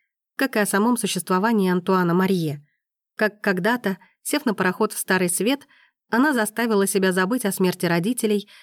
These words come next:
о горящих хижинах рабов и той атмосфере ужаса перед лихорадкой, что царила в долине Арбоны. Ей всё ещё трудно было принять ту мысль, что во многом бабушка оказалась права, когда выбирала ей мужа,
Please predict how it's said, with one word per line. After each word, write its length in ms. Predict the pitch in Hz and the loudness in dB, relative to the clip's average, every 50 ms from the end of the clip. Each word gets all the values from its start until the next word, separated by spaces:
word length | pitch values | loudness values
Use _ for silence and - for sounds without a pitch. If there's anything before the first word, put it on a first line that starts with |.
| - _ _ | -20 _ _
о 100 | - 202 | -4 -2
горящих 420 | 202 202 - 277 294 - - 214 196 | 0 0 0 0 0 0 0 -2 -2
хижинах 500 | - - - 202 185 185 180 175 170 - | -2 -2 0 0 2 2 0 0 0 0
рабов 380 | 185 170 170 175 175 - - _ - - - - _ _ _ _ _ _ _ _ | 0 0 0 0 -2 -4 -6 _ -20 -20 -20 -20 _ _ _ _ _ _ _ _
и 100 | - 240 | -4 -2
той 180 | 226 240 240 240 | 0 0 0 0
атмосфере 460 | 233 - 226 226 226 - 233 226 233 | 0 0 0 -2 0 0 0 2 2
ужаса 400 | 233 233 226 202 185 175 - 180 | 2 2 2 2 0 0 -2 -2
перед 280 | 175 - 185 185 180 175 | 0 0 2 2 2 0
лихорадкой, 560 | 175 - - 180 185 233 240 - - 185 180 | 0 -2 -2 0 0 -2 -2 -2 -2 -2 -2
что 160 | - - 185 170 | 0 -2 -4 -2
царила 380 | - 185 180 202 226 214 190 | 0 0 0 2 2 2 2
в 40 | 180 | 2
долине 400 | 175 180 175 170 165 165 170 170 | 2 2 2 2 2 2 2 2
Арбоны. 560 | 175 175 170 165 165 156 147 143 143 147 - - _ _ _ _ _ _ _ _ _ _ - | 2 0 0 -2 -2 0 0 -2 -2 -4 -8 -14 _ _ _ _ _ _ _ _ _ _ -2
Ей 200 | 240 233 254 254 | 0 2 2 2
всё 200 | 240 - - 247 | 2 2 2 2
ещё 180 | 240 - - 254 | 2 2 0 0
трудно 340 | 247 254 254 226 185 185 180 | 0 0 2 2 2 2 2
было 180 | 175 175 175 175 | 2 2 2 2
принять 420 | 180 185 190 185 180 180 180 - | 2 2 2 2 2 0 -2 -2
ту 100 | - 190 | 0 0
мысль, 360 | 190 208 247 240 - 196 175 | 2 2 0 0 0 0 -2
что 220 | 175 - - 185 170 | -2 -2 -2 0 0
во 100 | 180 180 | 2 2
многом 420 | 196 226 254 240 214 208 208 202 | 2 2 2 2 2 2 2 2
бабушка 420 | 214 226 214 214 208 - - 196 | 2 0 0 -2 -4 -4 -2 -2
оказалась 520 | 196 185 - 208 196 196 196 196 190 185 - | -2 0 0 -2 0 2 2 2 2 0 -2
права, 440 | - - 196 202 190 185 175 151 - - - _ _ _ | -2 0 0 2 2 0 0 0 -4 -8 -20 _ _ _
когда 300 | - 185 180 170 170 165 | -4 -2 0 0 0 0
выбирала 400 | 156 170 165 180 175 170 165 165 | 2 2 2 2 2 2 2 2
ей 220 | 165 165 170 170 170 | 2 2 2 2 2
мужа, 440 | 175 170 160 151 147 147 143 143 | 2 2 2 0 -2 -4 -8 -10